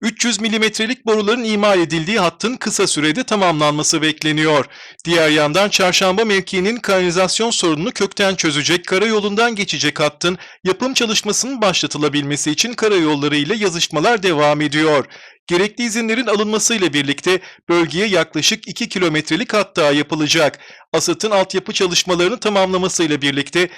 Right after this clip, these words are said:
diğer altyapı çalışmaları tamamlanan yol Alanya Belediyesi tarafından asfaltlanacak. Yolunda hat döşenecek. Üç yüz milimetrelik boruların imal edildiği hattın kısa sürede tamamlanması bekleniyor.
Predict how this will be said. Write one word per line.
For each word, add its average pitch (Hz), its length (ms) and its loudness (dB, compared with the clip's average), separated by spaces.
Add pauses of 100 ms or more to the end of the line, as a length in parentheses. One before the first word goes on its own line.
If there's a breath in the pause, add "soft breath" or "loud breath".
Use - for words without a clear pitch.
(260 loud breath)
diğer 233 220 2
altyapı 202 480 0
çalışmaları 165 600 0
tamamlanan 165 580 2
yol 196 240 2
Alanya 202 500 2
Belediyesi 151 500 0
tarafından 151 600 0
asfaltlanacak. 151 1120 0 (180)
Yolunda 160 280 2
hat 196 220 2
döşenecek. 156 680 2 (320 loud breath)
Üç 226 240 -2
yüz 220 160 0
milimetrelik 220 640 0
boruların 220 380 2
imal 208 360 4
edildiği 165 400 0
hattın 196 360 0
kısa 202 320 -2
sürede 156 360 0
tamamlanması 151 800 2
bekleniyor. 151 640 2